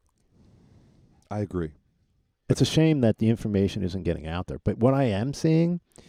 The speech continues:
Speaker 2: is a lot more of people saying, "Why is the go-, why, if the government is, is, is, um, giving so much information about how great this vaccine is," which, you know, they are, they're pushing the vaccine,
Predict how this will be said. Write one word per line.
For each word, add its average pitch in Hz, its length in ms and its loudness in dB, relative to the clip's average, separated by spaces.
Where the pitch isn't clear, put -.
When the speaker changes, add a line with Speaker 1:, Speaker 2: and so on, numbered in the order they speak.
Speaker 2:
is 104 140 4
a 107 60 6
lot 95 320 0
more 107 540 4
of - 260 -2
people 95 340 0
saying, 98 800 0
"Why 101 340 2
is 143 180 6
the 131 80 4
go-, 110 260 2
why, 117 440 0
if - 160 -2
the 117 100 2
government 135 560 2
is, 101 500 4
is, - 340 2
is, 98 440 2
um, 87 560 -6
giving 120 260 4
so - 220 4
much 127 200 4
information 107 560 0
about 90 280 0
how 101 240 -2
great 98 380 2
this 92 160 0
vaccine 107 500 -2
is," - 260 -8
which, 98 240 -4
you 139 100 -4
know, 92 100 -2
they 120 100 2
are, 123 160 0
they're 92 80 -2
pushing 120 280 -2
the 107 40 -2
vaccine, 87 320 -6